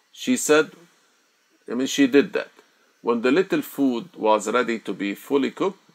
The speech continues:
Jabir went to the Messenger of God and said to him, "O Prophet of God, come with one or two men."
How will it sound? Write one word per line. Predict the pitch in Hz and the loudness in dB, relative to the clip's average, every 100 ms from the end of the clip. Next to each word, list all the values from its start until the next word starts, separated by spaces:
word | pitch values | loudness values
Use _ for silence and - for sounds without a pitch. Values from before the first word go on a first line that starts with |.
| - | -2
Jabir | 113 123 117 113 | 2 2 0 -2
went | 120 113 | -4 -6
to | 110 | -8
the | 104 | -6
Messenger | 117 131 113 104 98 | -6 -8 -8 -8 -10
of | - | -6
God | 131 147 147 | -2 0 0
and | 117 107 | -4 -6
said | 123 120 | -6 -6
to | 120 | -8
him, | 117 120 | -8 -8
"O | - 131 | -4 -4
Prophet | - 127 - 113 | -2 -2 -2 -12
of | 110 | -10
God, | 117 131 135 120 _ _ _ _ _ - | -4 -2 -2 -4 _ _ _ _ _ -4
come | 226 233 233 208 | 4 4 4 2
with | 220 190 | 2 4
one | 202 214 220 220 202 | 4 6 6 2 -4
or | 208 214 151 | 2 2 2
two | - 147 | 2 2
men." | 104 104 - 175 | 2 -2 -6 -12